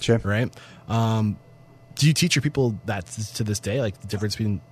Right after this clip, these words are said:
Speaker 1: Hundred percent.
Speaker 2: Awesome.
Speaker 1: Yeah. What you
Speaker 2: Uh,
Speaker 1: just mentioned is so huge. You, when you approach, we always say the same thing, it, just to bring it to the next step. We always say that there's, there's no mistakes. So, you know, you come and you ordered, uh, you know, X Y Z off our menu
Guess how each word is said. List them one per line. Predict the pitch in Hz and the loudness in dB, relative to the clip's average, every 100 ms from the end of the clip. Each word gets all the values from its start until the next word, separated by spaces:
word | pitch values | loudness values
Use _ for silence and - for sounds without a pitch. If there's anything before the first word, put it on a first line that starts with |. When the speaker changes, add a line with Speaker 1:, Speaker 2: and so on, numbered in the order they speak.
| - - - - | -20 -20 -20 -4
Speaker 1:
Hundred | 113 104 | -2 -2
percent. | 98 - 98 - | -4 -6 -8 -10
Speaker 2:
Awesome. | 85 - - - | -12 -12 -14 0
Speaker 1:
Yeah. | 131 98 90 - | 2 2 0 4
What | 131 | 6
you | |
Speaker 2:
Uh, | 131 | 6
Speaker 1:
just | 131 131 | 6 4
mentioned | 120 117 | 4 2
is | 110 | 2
so | 117 | 0
huge. | 104 117 107 | 2 2 2
You, | 113 107 | 0 -4
when | 113 127 | -2 4
you | 135 | 4
approach, | 131 - - 131 120 - | 4 0 0 4 4 2
we | 135 135 | 2 2
always | 110 | 2
say | 98 | -2
the | 98 | -4
same | - 101 | -4 -4
thing, | 107 104 | -4 -4
it, | 95 - - - | -8 -14 -20 -2
just | - | 0
to | - | 2
bring | 113 107 | 4 2
it | |
to | - | 2
the | 107 | 0
next | 98 - | 0 2
step. | 107 - - - - | 2 2 -8 -20 -2
We | 127 | 2
always | 117 113 | 4 2
say | 127 | -2
that | 107 | -2
there's, | 107 - - | -4 -6 -2
there's | - 123 | 4 6
no | 131 117 | 8 8
mistakes. | 104 110 92 - - - - | 6 2 0 -2 -4 -16 -6
So, | - 113 | 4 6
you | 110 110 | 6 4
know, | 104 | 2
you | 113 | 0
come | 113 131 123 117 | 4 4 6 6
and | 110 107 104 101 - - - | 4 2 -2 -4 -10 -12 -2
you | 113 | 0
ordered, | 110 113 110 110 107 - | 4 6 8 6 2 2
uh, | 107 101 98 95 | 4 4 2 -2
you | 110 | -4
know, | 85 | -2
X | 101 117 - | -2 0 4
Y | 104 101 | 4 4
Z | 101 107 104 | 4 2 2
off | 98 | 2
our | 104 98 98 | 2 2 0
menu | 104 107 101 98 | 0 0 0 -2